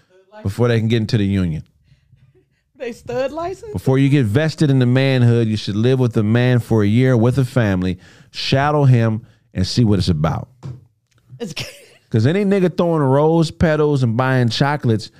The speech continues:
Speaker 1: that nigga didn't go through an apprenticeship. Studs, if you think being romantic to your woman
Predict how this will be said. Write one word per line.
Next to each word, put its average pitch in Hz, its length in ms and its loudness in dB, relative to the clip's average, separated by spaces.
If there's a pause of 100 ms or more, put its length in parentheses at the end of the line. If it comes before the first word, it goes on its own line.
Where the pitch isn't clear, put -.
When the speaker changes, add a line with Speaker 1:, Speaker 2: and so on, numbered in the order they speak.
(320)
Speaker 1:
that 151 140 -2
nigga 180 140 0
didn't 160 200 2
go 143 140 2
through 139 200 0
an 123 60 2
apprenticeship. 117 640 -2 (2500)
Studs, 160 340 0
if 117 100 2
you 175 140 2
think 185 340 -4 (240)
being 151 260 0
romantic 127 880 -2
to 147 100 0
your 135 300 2
woman 117 460 0